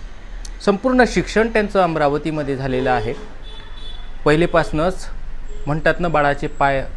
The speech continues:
पाळण्यात दिसतात, बस तेच ओळखलं कदाचित त्यांच्या वडील गोपाळराव यांनी. ते गोपाळराव आपल्यासोबत आहेत. आपल्या मुलाचं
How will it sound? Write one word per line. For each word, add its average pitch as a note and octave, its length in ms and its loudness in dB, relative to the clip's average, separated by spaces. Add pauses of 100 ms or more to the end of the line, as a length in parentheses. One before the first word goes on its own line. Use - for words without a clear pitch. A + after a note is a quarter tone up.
(100)
पाळण्यात C3 300 2
दिसतात, C#3 380 -4 (260)
बस G#3 240 0
तेच G3+ 240 4
ओळखलं E3 440 2
कदाचित B2+ 400 0
त्यांच्या C3 400 -2
वडील B2+ 280 -2 (160)
गोपाळराव C3 420 2
यांनी. G#2+ 280 -2 (480)
ते E3+ 60 2
गोपाळराव D3+ 480 6
आपल्यासोबत E3+ 580 2
आहेत. C3 200 0 (680)
आपल्या A3 240 8
मुलाचं G#3 600 8